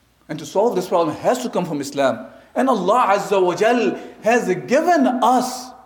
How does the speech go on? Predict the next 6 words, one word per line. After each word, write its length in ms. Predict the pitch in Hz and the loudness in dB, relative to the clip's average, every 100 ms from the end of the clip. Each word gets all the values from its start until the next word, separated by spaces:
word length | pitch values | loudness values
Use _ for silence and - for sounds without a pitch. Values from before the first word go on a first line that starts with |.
| - _ - | -20 _ 0
a 120 | 185 175 | 0 2
way 480 | 156 202 302 302 | 2 2 4 2
to 100 | 262 | 2
unite 540 | 208 202 196 240 262 254 | 0 -2 2 2 2 0
the 100 | 214 | 2
Ummah. 640 | 233 254 247 254 151 - | 4 4 4 2 0 -6